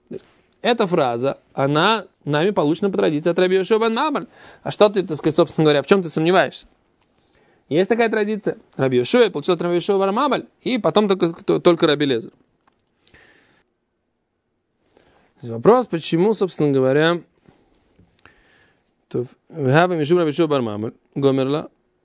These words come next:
אמרו, שמע מינו, כל שמעשה דמסמרא בבית לסה, קדמוהו בתריה אמרינן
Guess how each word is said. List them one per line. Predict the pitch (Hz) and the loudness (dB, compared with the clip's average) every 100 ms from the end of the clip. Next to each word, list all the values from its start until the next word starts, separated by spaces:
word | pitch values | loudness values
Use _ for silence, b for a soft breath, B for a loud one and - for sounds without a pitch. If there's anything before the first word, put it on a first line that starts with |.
| _ _ - | _ _ 0
אמרו, | 233 247 202 202 - _ _ _ _ _ _ _ _ _ _ _ _ - | 0 2 0 0 -8 _ _ _ _ _ _ _ _ _ _ _ _ -18
שמע | - 147 165 | -2 2 4
מינו, | 170 127 135 _ | 2 0 -4 _
כל | - 185 | 2 2
שמעשה | 190 165 190 170 | 2 0 0 -2
דמסמרא | 135 135 127 127 180 170 | -2 0 0 2 2 2
בבית | 135 131 156 156 | 0 0 0 0
לסה, | 127 110 - 147 - | 0 0 -2 -8 -2
קדמוהו | 127 131 151 220 202 | -2 0 2 2 2
בתריה | 151 135 175 196 165 | -2 -2 0 2 0
אמרינן | 143 151 131 | 0 -2 -4